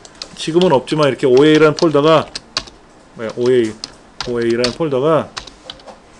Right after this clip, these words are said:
이렇게 있을 거라고. 실제 시험장에 가면. 그럼 그 안에 우리가 필요한 외부 데이터가 이 안에 있다는 거죠. 이렇게 있다는 거지.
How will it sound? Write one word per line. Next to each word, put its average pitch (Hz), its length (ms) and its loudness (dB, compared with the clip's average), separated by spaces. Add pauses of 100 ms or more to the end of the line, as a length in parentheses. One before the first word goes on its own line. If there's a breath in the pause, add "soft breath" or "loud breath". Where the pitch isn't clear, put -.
(960 loud breath)
이렇게 131 260 -4
있을 127 220 0
거라고. 104 500 -4 (280)
실제 175 300 -4
시험장에 143 420 0
가면. 107 400 -4 (300 loud breath)
그럼 160 140 -8
그 147 180 0
안에 147 380 2 (420 loud breath)
우리가 151 300 2
필요한 180 600 2
외부 127 280 0
데이터가 131 340 2
이 120 40 2
안에 123 220 0
있다는 123 440 0
거죠. 104 280 -10 (760)
이렇게 117 260 -10
있다는 104 340 -10
거지. 104 240 -16